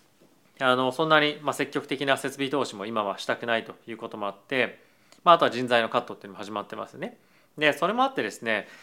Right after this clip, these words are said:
まあ、今は、えー、物をたくさん作るだけの、まあ、あの、パワーがないと。まあ、つまり供給パワーがない。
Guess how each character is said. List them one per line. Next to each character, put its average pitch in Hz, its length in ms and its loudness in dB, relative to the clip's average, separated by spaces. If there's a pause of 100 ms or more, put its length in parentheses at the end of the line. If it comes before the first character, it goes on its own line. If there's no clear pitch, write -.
(240)
ま 143 100 0
あ、 - 20 -4
今 208 220 4
は、 165 380 6 (240)
え 120 80 -4
ー、 - 20 0
物 175 220 2
を 220 60 2
た 120 140 -8
く - 100 -14
さ 240 140 -2
ん 240 100 -8
作 - 160 -4
る 214 80 0
だ 117 100 4
け 110 120 -8
の、 104 340 -4 (260)
ま 113 100 -6
あ、 - 20 -4
あ 104 40 -6
の、 101 180 -6
パ 220 160 8
ワ 135 140 8
ー 104 40 -2
が 98 140 -2
な 113 140 0
い 104 60 -6
と。 117 80 -14
ま 120 120 -6
あ、 131 40 -6
つ - 80 -8
ま 226 100 6
り 127 60 -4
供 202 180 0
給 226 140 -6
パ 240 140 6
ワ 190 40 10
ー - 40 4
が 104 80 0
な 101 100 0
い。 87 80 -8